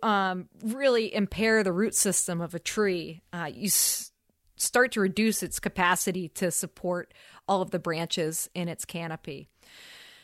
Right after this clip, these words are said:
When you start to see this, uh, particularly on a mature tree where branches seem to be dying out or there aren't as many leaves coming out, unfortunately, there isn't typically a, a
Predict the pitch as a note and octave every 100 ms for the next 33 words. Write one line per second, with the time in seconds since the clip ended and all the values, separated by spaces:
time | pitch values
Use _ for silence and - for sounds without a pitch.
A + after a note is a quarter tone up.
0 | _ _ _ _ _ - B3 C#4+ C#4+ F4
1 | E4+ E4 - - C4+ A#3+ G3 E3 - -
2 | - - - A3+ A3 G#3 G3+ A3+ C#4 D4
3 | C4+ A3+ G#3 G3 F#3 F#3 F3+ E3+ - G3+
4 | G3 - F#3+ F#3 A3 A3+ - F#3+ F#3 -
5 | F3+ G3+ G3 G3 G#3 - G#3 F#3+ G3 F#3+
6 | F#3+ F#3+ F#3 F3+ F3+ F3+ F3+ E3+ F3 F#3
7 | F#3+ F3+ F#3 F3 E3+ F3 E3+ - F3+ E3+
8 | E3+ E3+ - _ - _ _ _ - G#3
9 | G3+ - - C#4 D#4 - C#4 A#3 - F#3+
10 | F3+ F#3 F3+ F3+ - G#3+ A3 - - C#4
11 | C#4 F4 - - B3 A#3+ A#3 G#3 F#3 F3
12 | - F3+